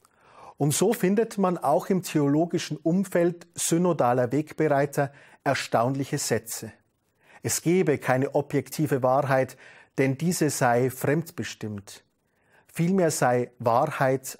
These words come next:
autonom, einzig dem Ich überantwortet. Das zeigt eine beklagenswerte Unkenntnis des Sachverhalts. Wahrheit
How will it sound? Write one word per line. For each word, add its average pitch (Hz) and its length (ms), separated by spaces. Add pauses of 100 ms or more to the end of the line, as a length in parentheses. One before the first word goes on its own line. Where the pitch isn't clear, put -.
autonom, 123 800
einzig 170 600 (300)
dem 156 200
Ich - 240
überantwortet. 113 960 (760)
Das 143 200
zeigt 175 280
eine 160 180
beklagenswerte 160 840
Unkenntnis 151 920 (100)
des 143 160
Sachverhalts. - 880 (840)
Wahrheit 123 800